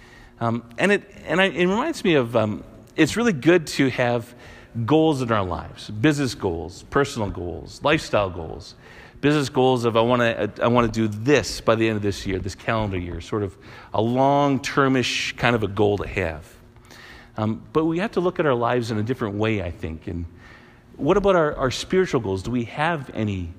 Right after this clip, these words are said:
spiritual goals? Is that a priority for us?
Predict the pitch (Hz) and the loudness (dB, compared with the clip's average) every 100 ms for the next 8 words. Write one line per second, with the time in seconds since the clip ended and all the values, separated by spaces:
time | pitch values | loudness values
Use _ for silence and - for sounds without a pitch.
0 | - - - 101 - 90 90 78 67 - | -14 -8 -2 0 0 -4 -4 -6 -10 -16
1 | - 92 117 117 110 113 113 143 120 - | -10 -2 0 0 0 2 2 2 0 -2
2 | 87 - - - | -8 -10 -16 -16